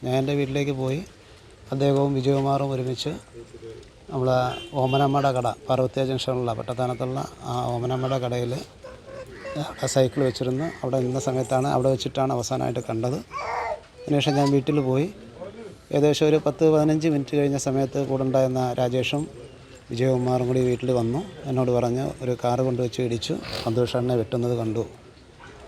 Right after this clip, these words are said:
അപ്പം അതിനു തൊട്ട് മുമ്പേ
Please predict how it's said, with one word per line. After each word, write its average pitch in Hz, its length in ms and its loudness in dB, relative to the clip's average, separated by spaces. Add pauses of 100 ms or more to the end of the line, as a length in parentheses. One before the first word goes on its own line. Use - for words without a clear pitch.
(720)
അപ്പം 127 240 2 (380)
അതിനു 135 180 6 (200)
തൊട്ട് 151 260 2
മുമ്പേ 147 200 4